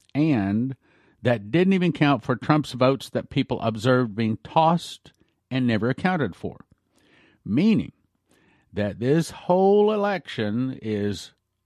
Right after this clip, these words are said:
part of a giant Elijah plan. Multiple media outlets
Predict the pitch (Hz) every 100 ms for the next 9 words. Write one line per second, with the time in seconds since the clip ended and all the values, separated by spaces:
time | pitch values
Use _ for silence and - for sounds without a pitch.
0 | _ _ _ _ - 208 220 - 135 127
1 | 98 104 95 - 127 139 143 139 - _
2 | 101 101 110 117 92 98 92 - - _
3 | _ _ _ _ 107 170 214 196 196 185
4 | - 127 156 120 - 101 87 87 110 -